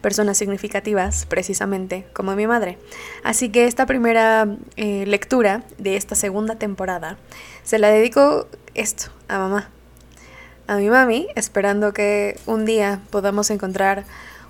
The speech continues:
otra forma nueva de comunicarnos sin que signifique poner el mundo de cabeza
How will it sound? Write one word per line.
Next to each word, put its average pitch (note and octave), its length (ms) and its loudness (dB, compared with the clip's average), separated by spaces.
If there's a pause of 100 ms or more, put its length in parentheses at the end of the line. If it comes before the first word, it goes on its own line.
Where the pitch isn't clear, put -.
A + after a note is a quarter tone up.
(220)
otra A3+ 340 4
forma G#3+ 340 0
nueva G3+ 380 0
de F#3+ 80 -4
comunicarnos G3 1080 -4 (320)
sin G3+ 260 -4
que F#3+ 140 -6
signifique G3 880 -4 (640)
poner G#3 260 6
el G#3 140 2
mundo G3+ 240 0
de F#3+ 140 0
cabeza F#3 520 -4